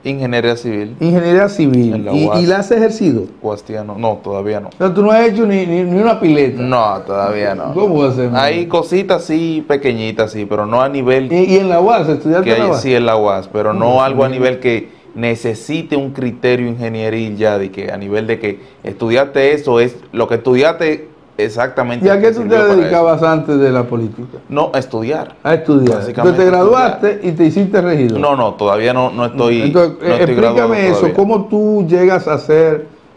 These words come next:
Speaker 2: regidor? ¿Cómo,
Speaker 1: Sí.
Speaker 2: cómo te metes en el, en el tema de la política?
Speaker 1: Bueno, realmente y históricamente en este país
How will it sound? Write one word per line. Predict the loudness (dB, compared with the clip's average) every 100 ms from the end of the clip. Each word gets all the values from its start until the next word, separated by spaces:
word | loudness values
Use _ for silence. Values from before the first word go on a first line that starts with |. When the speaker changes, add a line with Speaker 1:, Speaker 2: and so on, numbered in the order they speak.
| _ -6
Speaker 2:
regidor? | 0 2 2 4 4 4 0 -10 -20 _ -16
¿Cómo, | -8 -2 0 0
Speaker 1:
Sí. | 0
Speaker 2:
cómo | -2 -2
te | 0
metes | 0 0 0 -2
en | -2 -4
el, | -6 -8
en | -6 -6
el | -6
tema | -6 -4 -4
de | -4
la |
política? | -4 -8 -12 -14 -20 -20 -20 -20 _ -4
Speaker 1:
Bueno, | -2 -2 -4 -12 -20 -20 -20 -20 -4
realmente | 0 2 0 0 -2 -2 0 2 0
y | -4 -10 -10 -10 -12 -14 -20 -20 _
históricamente | -10 -4 0 0 2 0 -2 -4 -2 -2 -2
en | -2
este | -4 -2 0
país | 0 0 -2 -10